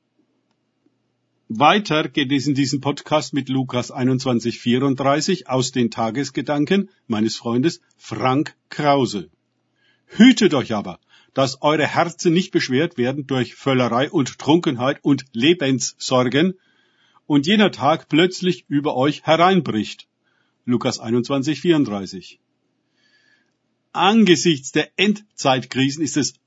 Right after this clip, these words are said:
einerseits verständlich, darauf mit Essen und Trinken zu reagieren und sich an die täglichen Sorgen zu verlieren. Eine andere Bibelstelle sagt es so:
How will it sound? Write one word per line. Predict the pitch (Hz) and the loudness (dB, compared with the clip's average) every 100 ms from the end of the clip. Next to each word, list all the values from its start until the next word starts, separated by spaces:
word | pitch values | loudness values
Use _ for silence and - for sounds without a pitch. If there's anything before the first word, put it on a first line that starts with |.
| _ | _
einerseits | - 113 139 135 156 - | -4 0 0 0 0 -2
verständlich, | 127 - 135 135 170 170 - | -4 -2 -2 2 2 0 -4
darauf | 123 117 120 123 - | -6 -2 -2 -2 -2
mit | 123 - | -4 -2
Essen | 165 143 139 | -2 0 2
und | 131 | 2
Trinken | 131 180 208 143 | 2 2 2 0
zu | 135 123 | 0 0
reagieren | 120 110 120 151 175 _ _ _ - | 0 0 0 0 -2 _ _ _ -2
und | 135 | 0
sich | 139 151 151 | 2 0 0
an | 139 | 0
die | 139 131 | 0 0
täglichen | 143 165 160 143 131 | -2 -2 -2 -2 0
Sorgen | 139 156 160 - | 2 2 2 -4
zu | 123 | -4
verlieren. | 117 104 156 175 _ _ _ _ _ - | -2 0 -2 -4 _ _ _ _ _ -4
Eine | 143 160 - | 0 0 2
andere | 180 214 190 175 | 2 4 2 2
Bibelstelle | 151 175 170 - 156 139 | 0 -4 -4 -2 -2 0
sagt | 135 - 127 | -2 -4 -4
es | - | -2
so: | 143 95 | 0 -2